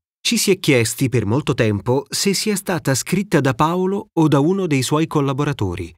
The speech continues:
forse Barnaba o Apollo, ma in verità non lo sappiamo. Nel capitolo due scopriamo che l'autore aveva una relazione diretta con i discepoli che avevano seguito Gesù, quindi sappiamo che la lettera è radicata negli insegnamenti degli apostoli.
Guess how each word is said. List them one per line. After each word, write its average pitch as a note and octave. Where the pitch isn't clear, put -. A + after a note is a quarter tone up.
forse F#3
Barnaba F#2+
o C3
Apollo, F2
ma C#3
in C#3+
verità D3
non A#2+
lo G#2+
sappiamo. D#2+
Nel A2
capitolo C#3+
due F3+
scopriamo E3
che D#3
l'autore D3
aveva C3+
una C3
relazione A#2+
diretta A#2+
con A2+
i G2+
discepoli A2
che A2+
avevano G2
seguito G2+
Gesù, A#2+
quindi G3+
sappiamo D#3+
che D3+
la D#3
lettera F3
è D3+
radicata D#3
negli D3+
insegnamenti D3+
degli D#3+
apostoli. F#2+